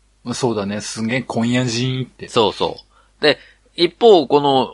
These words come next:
Speaker 2: ものすごいお湯入れるとサラッサラになるっていうのが、まあ、それは粉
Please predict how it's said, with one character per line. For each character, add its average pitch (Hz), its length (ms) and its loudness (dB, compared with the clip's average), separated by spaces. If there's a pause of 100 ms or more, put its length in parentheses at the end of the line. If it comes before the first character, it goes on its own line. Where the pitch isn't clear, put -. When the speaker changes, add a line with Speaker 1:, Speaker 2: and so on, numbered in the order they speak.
Speaker 2:
も 135 280 -2
の 165 100 4
す - 60 -4
ご 180 120 6
い 131 40 6
お 113 120 4
湯 117 100 2
入 113 40 2
れ 113 100 6
る 110 120 0
と - 80 -4
サ - 180 -6
ラ 101 80 -2
ッ - 60 -10
サ - 220 -2
ラ 101 100 -2
に - 40 -8
な 98 140 0
る 85 160 -6
っ - 20 -20
て - 140 -16
い 76 40 -12
う - 20 -14
の - 100 -20
が、 - 80 -16
ま 156 140 0
あ、 110 220 -6
そ - 120 0
れ 170 80 4
は 170 240 2 (480)
粉 160 200 0